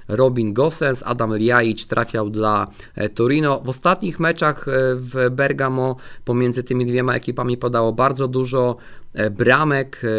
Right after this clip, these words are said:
w poprzednim sezonie cztery cztery, wcześniej trzy trzy, e, w roku dziewiętnastym, e,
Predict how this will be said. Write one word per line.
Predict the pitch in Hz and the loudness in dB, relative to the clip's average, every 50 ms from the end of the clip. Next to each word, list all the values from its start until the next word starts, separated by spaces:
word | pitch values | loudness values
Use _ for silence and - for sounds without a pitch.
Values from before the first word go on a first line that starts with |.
| 107 107 107 104 104 104 104 104 101 98 | 2 2 2 0 0 0 -2 -2 -4 -6
w | 98 - - - | -8 -14 -12 -6
poprzednim | - 117 - - 135 131 127 123 117 | -6 -4 -2 -2 -2 0 0 0 -2
sezonie | 107 - - 113 110 117 113 110 104 - | -2 -4 -6 -4 -4 -2 -2 -2 -4 -6
cztery | - - - - 160 170 170 160 147 | -6 -6 -2 2 4 4 6 4 4
cztery, | 151 - - - 143 135 123 123 117 | 2 0 -2 0 0 0 2 0 0
wcześniej | - - - 120 113 - - 104 98 95 | -2 -2 -4 -4 -4 -2 -4 -4 -4 -4
trzy | - - - 156 160 160 | -2 -2 0 0 0 -2
trzy, | 160 - - 147 139 | -2 -4 0 0 0
e, | 139 131 131 - - - - - - 104 104 107 107 107 | 0 0 -4 -8 -18 -20 -16 -8 -2 0 2 2 2 0
w | 101 104 104 - - - 113 110 110 | -2 -6 -12 -12 -6 -2 0 0 2
roku | 113 120 120 - 127 120 | 2 0 0 0 -2 -2
dziewiętnastym, | 120 127 120 131 131 131 139 135 135 135 - - - - 131 120 113 113 113 110 104 | -2 -2 0 -2 -2 0 0 0 2 0 0 -4 -4 -2 0 0 0 0 0 -2 -2
e, | 101 | -4